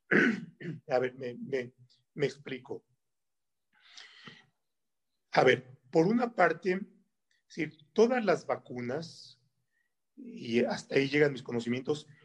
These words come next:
tienen o pueden tener un efecto secundario que no necesariamente se conoce cuando se concluyen las pruebas, sino que a veces se van descubriendo en la medida en que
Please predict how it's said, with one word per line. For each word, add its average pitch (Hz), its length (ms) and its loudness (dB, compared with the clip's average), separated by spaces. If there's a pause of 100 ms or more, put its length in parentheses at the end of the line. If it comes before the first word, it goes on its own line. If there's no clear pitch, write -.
(600)
tienen 208 640 2
o - 180 -2
pueden 165 380 0
tener 147 240 -4
un 156 120 -4
efecto 165 460 -4
secundario 143 960 -2 (1120)
que 170 480 0 (960)
no 175 340 0
necesariamente 185 680 -6
se 156 160 -4
conoce 160 580 -4
cuando 151 840 0
se - 240 -8
concluyen 139 540 -4
las - 160 -6
pruebas, 160 400 0
sino 127 300 -6
que 135 100 2
a 123 60 6
veces 165 340 0
se 160 140 0
van 143 200 -2
descubriendo 160 1000 -2
en 139 140 -2
la 123 120 2
medida 139 400 0
en 123 180 -10
que 131 400 -2